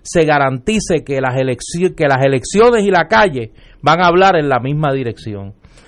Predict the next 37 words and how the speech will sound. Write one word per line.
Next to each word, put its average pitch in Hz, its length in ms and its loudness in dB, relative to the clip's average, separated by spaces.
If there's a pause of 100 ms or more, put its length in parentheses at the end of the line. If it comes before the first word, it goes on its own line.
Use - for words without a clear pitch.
(120)
Y 143 160 2
es 190 140 4
el 185 140 2
gran 170 280 2
desfase 190 500 -2
que 131 100 -8
hay 139 120 -4
en 143 120 -6
este 143 200 -6
momento. 113 500 -8 (340)
Y 131 100 -2
yo 120 120 2
creo 170 180 0
que 190 80 -2
el 160 80 0
gran 147 240 -2
reto, 165 560 -4
y 135 100 -8
lo 113 140 -4
he 113 60 -8
planteado, 143 920 -2 (100)
eh, 123 500 -8
eh, 117 60 -12
a 120 100 -8
las 120 120 -8
compañeras 123 580 -6
y 143 60 -6
compañeros 143 640 -6 (580)
en 123 100 -4
Victoria 120 440 -2
Ciudadana, 147 520 -2
el 147 120 -6
gran 127 260 -2
reto 151 340 -2
que 160 100 -4
nosotros 135 420 -6
tenemos 180 580 -4